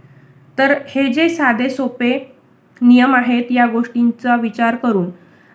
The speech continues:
आपण पूजा केली, तर त्यामुळे, म्हणजे या नियमांचं पालन करून आपण पूजा केली, तर त्यामुळे आपल्या घरात कायम सुखसमृद्धी टिकून राहते.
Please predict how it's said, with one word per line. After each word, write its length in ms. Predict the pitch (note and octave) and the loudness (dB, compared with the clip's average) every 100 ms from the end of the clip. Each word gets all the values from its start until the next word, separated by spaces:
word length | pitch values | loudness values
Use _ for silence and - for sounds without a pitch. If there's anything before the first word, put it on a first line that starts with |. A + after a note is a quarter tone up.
| - | -6
आपण 380 | G#3 G3+ B3 C#4 C#4+ - _ _ _ _ | -4 0 0 0 -4 -12 _ _ _ _
पूजा 280 | - B3 C4 | 2 4 4
केली, 400 | C#4 C4 G3+ F#3 - _ _ _ _ | 2 0 -2 -2 -8 _ _ _ _
तर 100 | A#3+ | -4
त्यामुळे, 640 | A#3+ - B3 B3 C4+ A#3 F3+ - _ _ _ _ - | -4 -2 0 2 2 -2 -4 -8 _ _ _ _ -4
म्हणजे 220 | A3 A#3+ | -2 0
या 120 | C#4 | 0
नियमांचं 520 | C#4 B3+ B3 B3+ C4 | 0 0 0 -2 -4
पालन 540 | D#4 - - A3 A#3+ C#4+ | -8 -6 -2 0 0 -2
करून 220 | C#4+ C#4+ | -2 0
आपण 280 | B3 A#3+ A3+ | -2 0 -4
पूजा 300 | A3+ G3+ F#3+ | -4 -4 -2
केली, 320 | F#3 F3+ A#3 - _ _ _ | -2 -4 -4 -10 _ _ _
तर 120 | C4 C4 | -4 -2
त्यामुळे 520 | C4 C4 B3+ A3+ A#3 A#3 | 0 0 2 0 0 -4
आपल्या 300 | G#3 A#3+ B3 | -4 -2 0
घरात 260 | B3+ A3 G#3+ - | 0 -2 -6 -6
कायम 340 | A#3 G#3+ A3+ | -2 0 0
सुखसमृद्धी 840 | B3 B3+ A#3 A#3 A#3+ G#3 G3 F3+ A3+ | -4 -4 -6 -2 -2 0 -2 -2 -4
टिकून 420 | - A#3+ G#3 G3 | -2 0 0 0
राहते. 480 | G3 F#3+ F3+ D3+ | -2 -6 -6 -8